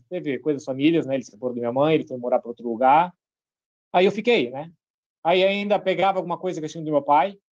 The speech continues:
ele fazia lá e eu fazia o acabamento. Meu pai hoje já tá com setenta e poucos anos, né? E tal, e mesmo alguns anos atrás. Aí eu até pegava, meu irmão também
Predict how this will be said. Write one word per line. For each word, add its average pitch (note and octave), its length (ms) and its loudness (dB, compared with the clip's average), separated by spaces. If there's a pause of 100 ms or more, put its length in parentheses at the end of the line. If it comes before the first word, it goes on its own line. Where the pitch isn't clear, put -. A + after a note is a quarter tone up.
(160)
ele B2 100 -18
fazia C3+ 320 -2
lá D3+ 300 4
e D#3 60 4
eu E3+ 60 0
fazia E3+ 220 -4
o E3+ 40 -2
acabamento. F3 520 -4 (260)
Meu - 100 -20
pai B3 200 0
hoje G#3 160 2
já G3+ 60 0
tá G3 120 0
com E3 100 -6
setenta D#3+ 360 -6
e A#2+ 60 -10
poucos A2 260 -8
anos, C3+ 240 -2
né? C#3 240 -10 (1000)
E A#2+ 240 -6
tal, C#3 360 6
e B2 100 0
mesmo C3 220 -4
alguns B2 240 -6
anos B2 180 -6
atrás. B2+ 580 2 (320)
Aí D#3+ 240 4 (180)
eu F3 100 4
até F3 120 0
pegava, D3 460 2
meu C#3+ 100 -4
irmão C#3 160 -6
também C#3 180 -12